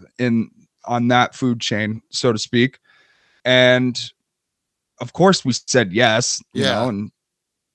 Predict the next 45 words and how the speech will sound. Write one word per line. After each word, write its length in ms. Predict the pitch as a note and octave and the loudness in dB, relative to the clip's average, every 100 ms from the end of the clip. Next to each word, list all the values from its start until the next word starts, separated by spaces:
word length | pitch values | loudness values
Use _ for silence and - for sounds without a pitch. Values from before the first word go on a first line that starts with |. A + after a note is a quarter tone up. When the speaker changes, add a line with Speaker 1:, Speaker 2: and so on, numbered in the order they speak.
| _ | _
Speaker 1:
here 320 | G#2+ A2 C3 | -20 -4 0
we 160 | C3+ B2+ | 2 2
are 180 | C3 C3+ | 4 4
now, 380 | B2 D#3 C3 F#2+ _ - - - | 2 0 -2 -8 _ -18 -12 -6
ten 300 | C#3 C3+ C3+ | 0 2 4
days 280 | C3 B2+ | 4 4
out. 300 | B2 C#3 A2+ - - | 4 4 2 -4 -10
And, 180 | A2+ G2 | -10 -8
to, 100 | - A2+ A2+ | -4 -4 -4
Speaker 2:
Yeah. 80 | |
Speaker 1:
and 120 | A#2 A2 | -4 -2
then 100 | A2 | 0
I 140 | A2 | -2
fly 380 | A#2+ - B2 A#2 | -2 0 2 2
to 80 | A#2 | 0
fucking 560 | - A#2 A2+ A2+ G#2 G#2 | -2 -4 -2 -4 -4 -2
Vegas 580 | A#2+ D3+ B2 B2+ - - | 2 2 2 -4 -4 -12
and 320 | E2 G2+ A2+ A2 | -12 -10 -8 -6
I'm 200 | A#2 B2+ | -2 2
not 220 | C#3 A#2 | 2 2
home 300 | A#2 A#2+ A#2+ | 0 -2 -2
till 260 | A2+ B2 A2+ | -2 0 0
October. 640 | A#2 A#2 - F#3 C#3 A2 - | -2 -4 -2 -2 0 -4 0
<laughs> 40 | G#3+ G#3+ - A#3 G#3 - - | 0 2 2 0 -2 0 2
Speaker 2:
That 320 | - C#3+ F3+ F3 | 2 0 -2 -2
is 180 | E3+ - | -4 -4
gonna 240 | E3 E3 | -4 -2
be 80 | C#3+ | 0
Speaker 1:
It's 100 | D#4+ | 0
Speaker 2:
crazy. 160 | E3+ A3+ | 0 4
Speaker 1:
wild, 580 | E4+ E4+ E4 C#4 G3 | 6 8 8 6 2
dude. 340 | D#3+ G#3 A#3 F#3+ | 0 0 0 -2
Speaker 2:
'Cause 180 | F3 A3 | 0 2
this 160 | G#3 B3 | 2 0
Speaker 1:
I'm 80 | |
Speaker 2:
is 60 | A3+ | -4
the 120 | - | 2
Speaker 1:
fucking 140 | B3+ E3 | 2 4
Speaker 2:
longest 320 | F3+ F#3+ F#3+ | 2 0 0
Speaker 1:
still 160 | - G#3 | 2 2
Speaker 2:
you've 60 | F#3 | 4
been 80 | |
Speaker 1:
blown 180 | F#3 F3+ | 4 6
Speaker 2:
away. 140 | D#3+ D3 | 6 6
Speaker 1:
away. 260 | C#3 A2 | 6 2